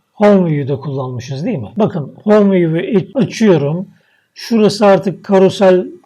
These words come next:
değil de ne diyelim buna? Karosel widget diyelim. Artık dosya ismimiz de karosel değil, karosel widget oldu. Şuradaki component ismini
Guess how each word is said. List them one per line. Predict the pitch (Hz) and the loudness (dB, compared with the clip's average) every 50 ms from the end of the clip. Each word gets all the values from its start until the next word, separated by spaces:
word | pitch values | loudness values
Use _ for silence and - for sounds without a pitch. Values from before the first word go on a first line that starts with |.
| _ - | _ -8
değil | 208 160 196 233 226 202 165 147 131 | -4 -2 0 0 2 0 0 -2 -2
de | 143 170 185 190 226 - - - _ _ _ _ _ _ _ - | 0 2 2 2 0 -2 -10 -20 _ _ _ _ _ _ _ -2
ne | 202 202 214 180 | 0 2 2 2
diyelim | 165 165 151 143 139 135 | 2 2 0 0 -2 -4
buna? | 135 147 180 190 185 | -4 -2 -2 -2 -2
Karosel | - - 202 185 156 143 - - 165 170 190 208 226 - - - _ _ _ _ _ _ - | 0 0 2 2 2 0 -2 -2 0 0 0 0 -2 -6 -16 -20 _ _ _ _ _ _ -6
widget | 175 185 208 190 165 170 - - - - | -2 0 2 2 2 0 -2 -6 -8 -10
diyelim. | - 131 127 123 131 160 180 190 214 214 - - _ _ _ _ _ _ _ _ _ _ _ _ _ _ | -10 -8 -6 -6 -4 -4 -4 -4 -4 -6 -10 -16 _ _ _ _ _ _ _ _ _ _ _ _ _ _
Artık | 370 277 214 196 185 - - 214 160 147 147 | -4 0 2 2 2 2 0 -4 -6 -2 0
dosya | 185 180 170 170 - 214 190 | 0 0 0 -2 -4 -4 -4
ismimiz | 160 - - 196 175 180 175 175 165 151 160 | -4 -4 -4 -4 -4 -4 -4 -4 -4 -4 -6
de | 170 165 | -6 -4
karosel | - 185 170 165 160 - - 180 151 151 151 | -2 -2 0 0 0 -2 -2 -4 -4 -4 -4
değil, | 147 156 147 135 - | -4 -4 -6 -6 -6
karosel | - 175 160 143 139 135 - - 127 117 113 | -8 -6 -6 -6 -6 -8 -10 -12 -12 -12 -10
widget | 117 143 165 165 190 185 190 196 | -8 -6 -4 -2 -2 -2 0 2
oldu. | 190 185 185 180 180 185 185 190 185 - _ _ _ _ _ _ | 2 2 2 2 2 2 2 0 -2 -8 _ _ _ _ _ _
Şuradaki | _ - - 233 233 208 202 202 175 - | _ -8 -4 -2 0 2 2 2 0 0
component | - 190 190 180 165 - 196 185 180 180 165 160 165 370 | 0 0 0 0 0 -2 -2 -2 -2 -2 -2 -4 -6 -6
ismini | 269 151 - - 190 165 160 165 170 170 170 170 | -6 -6 -6 -6 -4 -2 -2 0 -2 -2 -4 -6